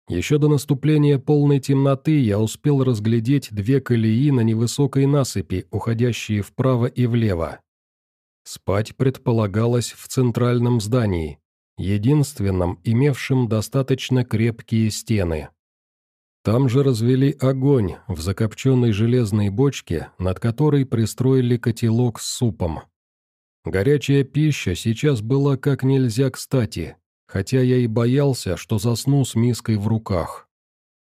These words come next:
Не заснул. Еда неплохо взбодрила.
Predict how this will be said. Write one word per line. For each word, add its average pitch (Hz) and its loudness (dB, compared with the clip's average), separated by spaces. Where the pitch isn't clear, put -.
Не 98 0
заснул. 123 2
Еда 92 0
неплохо 143 2
взбодрила. 113 0